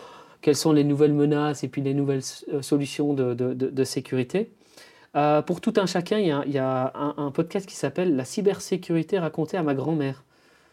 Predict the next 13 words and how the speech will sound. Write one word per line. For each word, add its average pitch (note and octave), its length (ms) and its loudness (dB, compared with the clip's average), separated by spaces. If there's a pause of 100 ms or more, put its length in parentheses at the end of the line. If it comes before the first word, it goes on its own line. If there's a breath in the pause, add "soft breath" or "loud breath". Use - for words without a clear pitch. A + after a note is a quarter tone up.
(160 soft breath)
hein, C#3+ 140 -6 (100)
qui D#3+ 140 2
vulgarise F#3+ 640 4
aussi, F3+ 440 2
euh, D3 340 4
les, D3 320 4
euh, C#3 220 0
les D3+ 180 4
aspects D#3 240 0
de, C#3+ 320 2
de, C#3 160 0
de C#3+ 160 0
cybersécurité. D#3 920 -2